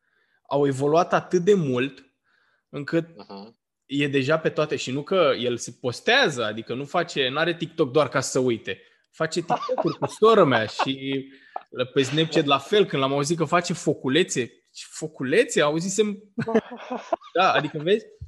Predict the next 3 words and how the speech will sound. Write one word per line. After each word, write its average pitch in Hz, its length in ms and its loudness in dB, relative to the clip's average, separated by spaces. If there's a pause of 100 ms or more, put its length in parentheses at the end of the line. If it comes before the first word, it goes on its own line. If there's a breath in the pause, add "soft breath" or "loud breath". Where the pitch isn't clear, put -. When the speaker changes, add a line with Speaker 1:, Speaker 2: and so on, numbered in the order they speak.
(800 loud breath)
Speaker 1:
cumva, 156 880 4
cumva, 156 720 0
um, 123 880 0